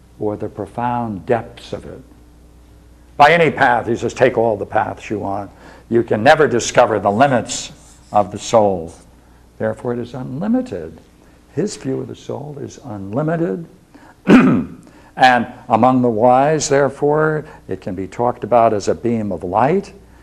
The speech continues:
and, and therefore it has astonishing depth. That's his view of the soul. So let's see whether we can pull things together now. He has a hidden harmony, which is a synthesis of all of the, the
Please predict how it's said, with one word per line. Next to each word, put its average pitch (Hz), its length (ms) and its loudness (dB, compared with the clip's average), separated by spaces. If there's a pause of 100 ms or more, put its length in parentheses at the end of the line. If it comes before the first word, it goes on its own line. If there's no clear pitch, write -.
(600)
and, 160 260 -14 (460)
and 101 180 -6
therefore 120 480 2
it 104 60 -4
has 107 220 -6
astonishing 104 800 -4
depth. - 380 2
That's 110 280 -14
his 107 140 -12
view 101 280 -12
of 92 120 -14
the - 60 -18
soul. 95 480 -6 (1300)
So 170 220 6
let's 127 200 0
see 135 80 4
whether 113 200 0
we 101 100 -6
can 104 140 -10
pull 110 180 0
things 95 380 -6
together 87 340 -2
now. 78 240 -16 (1600)
He 98 60 -8
has 95 180 -6
a 87 40 -6
hidden 120 220 -4
harmony, 123 540 0 (340)
which 101 160 -18
is - 160 -16
a 98 60 -10
synthesis 120 720 -4
of 98 100 -8
all 113 420 -8
of 90 100 -16
the, 95 80 -14
the 95 160 -12